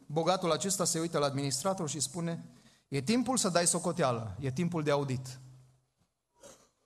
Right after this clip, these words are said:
Pentru că nu mai poți să fii ispravnic.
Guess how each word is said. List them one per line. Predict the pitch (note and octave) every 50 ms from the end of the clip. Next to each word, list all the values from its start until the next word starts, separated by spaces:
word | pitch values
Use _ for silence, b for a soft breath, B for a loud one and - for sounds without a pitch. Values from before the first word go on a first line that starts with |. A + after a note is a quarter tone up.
| _ _ _ _ _ _ _ _ _ _ _ _ _ _
Pentru | - D#3+ D#3 D3 C#3+ C3
că | D#3+ D3
nu | D3+ F3+ G#3+ A3+
mai | A#3+ A#3+ G#3 F#3+ F#3+ F#3+
poți | F#3+ F3+ F3 F3+ F3+ - - -
să | - D#3
fii | B2+ - D#3 D#3+ D#3+ - - - - _ _ _ _ _ _ _ _ _ _ _ _ _
ispravnic. | - C3+ - - C3+ B2+ A#2+ A2+ - C3 B2+ - -